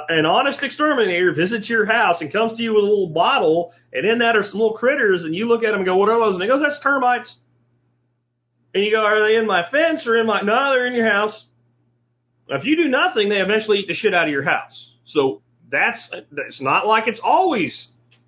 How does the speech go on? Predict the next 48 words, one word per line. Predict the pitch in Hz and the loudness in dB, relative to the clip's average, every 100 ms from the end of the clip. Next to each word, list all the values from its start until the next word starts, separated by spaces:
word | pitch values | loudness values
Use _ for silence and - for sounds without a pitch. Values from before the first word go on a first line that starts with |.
| _ _ _ _ | _ _ _ _
nothing | 151 156 151 117 | 2 2 2 -2
happens | 117 107 123 113 | -2 -4 -6 -8
if | 110 | -6
we | 113 | -6
do | 98 | -6
nothing, | 92 90 135 | -8 -6 0
or | 147 139 | 2 2
it | |
just | 151 147 | 0 -4
stays | 143 139 127 | -4 -4 -2
the | 127 | 2
way | 127 | 2
it | 120 147 | 2 2
is. | 156 | 0
It | 147 - | -2 -6
can | 160 143 | -4 -2
get | 120 117 | -2 2
worse. | 170 - - _ _ _ _ _ _ _ | 2 0 -8 _ _ _ _ _ _ _
But | 165 180 | -2 2
many | 277 392 | 2 2
times | 302 208 175 | 2 2 2
we're | 151 233 233 | 0 2 0
convinced | - 139 120 269 311 | 0 -2 0 0 0
we | 185 170 | 0 2
need | 196 | 2
to | 180 117 | 0 0
do | 214 320 | 2 2
something, | - 117 98 104 117 135 _ _ _ _ _ _ _ _ - | 0 -2 -4 -10 -12 -14 _ _ _ _ _ _ _ _ -2
we're, | 196 | 0
I, | 185 196 | 0 0
I | 185 208 | 0 2
would | 202 | 2
just | 262 - | 0 0
submit | 220 196 190 | 2 2 2
back | 175 220 | 0 0
to | 202 | 0
you, | 151 | 0
if | |
we | 175 | 2
go | 180 185 | 2 2
back | 180 196 190 | 2 0 0
to, | 151 139 | 2 4
uh, | 127 113 101 - _ _ _ _ _ _ _ _ _ - | 4 2 -2 -10 _ _ _ _ _ _ _ _ _ -16
uh, | - 127 123 110 - | -6 0 0 -2 -4
February | 180 226 254 247 208 180 160 147 143 | -2 0 0 0 2 2 2 2 2
of | 131 | 0
twenty | - 190 214 196 | 0 0 2 0
twenty, | - 220 233 123 110 - | 0 0 0 -2 -8 -12